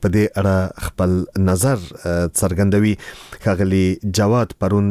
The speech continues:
د خلیلزاد د سولې د هڅو په اړه د خلیلزاد د ماموریت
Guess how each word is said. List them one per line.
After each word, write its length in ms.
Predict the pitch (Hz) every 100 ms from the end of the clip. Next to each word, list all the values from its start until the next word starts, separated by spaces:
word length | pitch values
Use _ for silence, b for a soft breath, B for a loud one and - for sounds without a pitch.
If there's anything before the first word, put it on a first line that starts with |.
| 95
د 100 | 90 -
خلیلزاد 540 | 95 95 87 101 95 90
د 100 | 87 -
سولې 240 | 113 101 87
د 100 | 98
هڅو 200 | - 101 92
په 40 | 110
اړه 120 | 117 - B B 98
د 80 | -
خلیلزاد 560 | 92 90 90 98 98 90
د 100 | 90
ماموریت 560 | 90 95 104 107 -